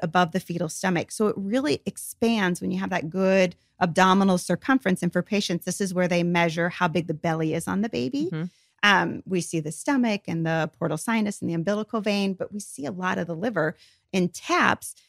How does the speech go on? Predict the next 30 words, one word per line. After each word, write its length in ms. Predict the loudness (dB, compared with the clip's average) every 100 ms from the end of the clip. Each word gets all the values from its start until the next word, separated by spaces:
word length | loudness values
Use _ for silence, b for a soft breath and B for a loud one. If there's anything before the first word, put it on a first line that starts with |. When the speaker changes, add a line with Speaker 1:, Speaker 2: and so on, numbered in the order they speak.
| b -4
Speaker 1:
they 60 |
have 200 | 0 0
what 100 | -2
we 40 | -4
call 220 | -6 -6
starry 380 | -6 -4 0 2
night 280 | 2 0 -2
appearance 420 | -8 -2 0 0
of 80 | 0
the 80 | 2
liver, 260 | 2 2
but 180 | 2 2
that 180 | 0 0
can 120 | -6
kind 280 | -2 2 2
of 100 | 2
make 400 | 2 2 2 _ _
their 140 | -6
bellies 340 | -4 -6 -8 -12
bigger 720 | 0 2 4 6 6 6 4 2 -8
Speaker 2:
Mm-hmm. 220 | -10 -2
Speaker 1:
and 100 | 0
then 60 | 2
the 60 |
other 140 | 4 4
one's 180 | 2
smaller. 600 | 2 4 6 6 6 4 4
Uh, 60 | 4
there's, 200 | 4 4
like, 180 | 2